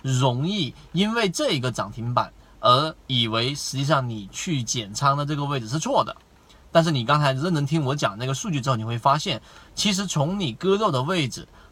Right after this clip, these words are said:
到它出现涨停板的最高位置，实际上你还是减少了百分之五的空间，并且腾挪出了一个时间。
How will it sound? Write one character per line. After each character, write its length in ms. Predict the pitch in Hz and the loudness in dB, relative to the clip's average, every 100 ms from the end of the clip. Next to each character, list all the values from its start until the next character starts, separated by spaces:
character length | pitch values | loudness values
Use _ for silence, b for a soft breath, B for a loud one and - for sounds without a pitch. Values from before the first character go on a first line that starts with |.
| - | 4
到 180 | 190 | 6
它 160 | 147 165 | 6 2
出 180 | - 208 | 0 -4
现 240 | 185 190 | -2 -2
涨 240 | 131 117 107 | 0 0 0
停 240 | 127 165 | -4 2
板 180 | 143 107 | 2 2
的 140 | 113 | -6
最 240 | 127 294 185 | -6 -4 -2
高 220 | 127 120 | 0 0
位 240 | 131 120 | -2 -4
置， 180 | 98 95 - b b | -8 -14 -18 b b
实 260 | - - 147 | -8 -4 0
际 120 | 170 | 2
上 300 | 175 131 117 | 2 2 0
你 100 | 113 | -6
还 180 | 123 170 | -4 -4
是 140 | 302 | -4
减 200 | - 123 | -6 -4
少 140 | 127 | -2
了 100 | 113 | -2
百 200 | 113 110 | -2 -2
分 160 | 110 127 | -2 -4
之 100 | 147 | -2
五 220 | 151 110 | -4 -4
的 160 | 127 123 | -4 -4
空 280 | - 170 180 | 0 0 0
间， 240 | 170 170 B B B | -2 -4 B B B
并 120 | 151 | -2
且 240 | 127 110 107 | -2 -4 -6
腾 260 | - 131 | -2 -2
挪 160 | 123 127 | -2 -4
出 180 | - 143 | -6 -8
了 100 | 110 | -8
一 60 | |
个 100 | 113 | -8
时 240 | 110 107 113 | -8 -8 -6
间。 260 | 120 120 | -6 -6